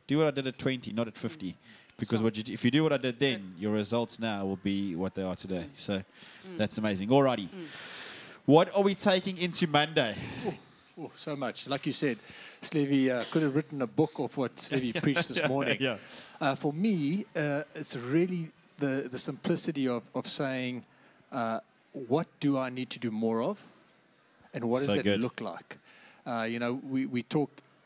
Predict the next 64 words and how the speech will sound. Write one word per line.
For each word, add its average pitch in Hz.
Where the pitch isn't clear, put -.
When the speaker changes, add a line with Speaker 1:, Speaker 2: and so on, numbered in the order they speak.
Speaker 3:
you 139
know, 123
we 131
of-, 156
we 151
often 175
ask 156
ourselves, 139
"How 131
did 139
I 127
get 120
here?" 95
Like, -
Speaker 1:
Yeah. -
Speaker 3:
"Oh, 147
this," 127
but 131
the 127
reality 147
is, 120
is, 120
is 117
like 123
Slevy 127
said, 120
and 110
it's 110
actually 170
a, 123
a 127
Jewish 135
friend 143
of 131
mine 120
said 127
this 123
to 135
me 117
many 131
years 120
ago 110
when 107
I 110
was 107
a 110
bit 104
reckless. 110
Speaker 1:
Yeah. -
Speaker 3:
He 123
said 143
to -
me, 123
"You're 123
gonna 120
look 143
back 139
one 127
day 120
in 113
your 104
life, 101
and 120
you're 117